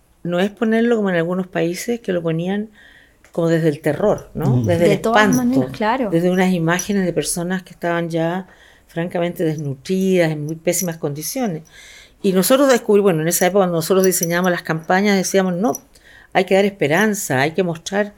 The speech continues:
Speaker 1: qué es esto".
Speaker 3: Claro.
Speaker 1: Es verdad que en esa época mucha gente se moría porque no había
Speaker 2: Porque no había
Speaker 1: tratamiento, ¿no?
Speaker 2: tratamiento.
Speaker 1: Eh, y sin tratamiento, la duración del, es corta, hace
Speaker 3: Sí.
Speaker 1: tres años, qué sé yo.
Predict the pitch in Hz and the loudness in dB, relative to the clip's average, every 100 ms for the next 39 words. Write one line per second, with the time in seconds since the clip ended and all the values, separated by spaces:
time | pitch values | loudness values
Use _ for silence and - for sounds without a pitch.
0 | - - _ - 202 214 196 - 135 226 | -20 -20 _ 0 2 4 2 -2 -2 -2
1 | 247 208 190 220 233 214 233 277 294 247 | -2 -2 2 4 4 2 0 0 -2 -4
2 | 240 - 240 240 254 247 226 226 226 233 | -2 -2 -2 -2 -2 -2 -2 -2 -4 -4
3 | 226 226 220 196 196 226 208 190 170 180 | -4 -2 0 0 0 -2 -2 -4 -2 2
4 | 220 151 135 135 127 143 139 120 196 226 | 2 2 -2 0 0 -2 -4 -4 -2 0
5 | 92 - - - - - _ 180 - 220 | -2 -10 -18 -20 -20 -20 _ 2 4 4
6 | 240 240 226 240 254 254 269 - - 123 | 4 4 4 4 2 2 4 4 2 -4
7 | - - - - - 165 185 190 185 190 | -10 -12 -10 -10 -6 0 2 4 2 0
8 | 220 214 185 - - 220 - - - 160 | 0 2 0 -4 -2 -4 -2 -10 -6 -2
9 | 208 175 180 175 165 147 151 139 127 | 2 2 2 -2 -2 -6 -8 -6 -8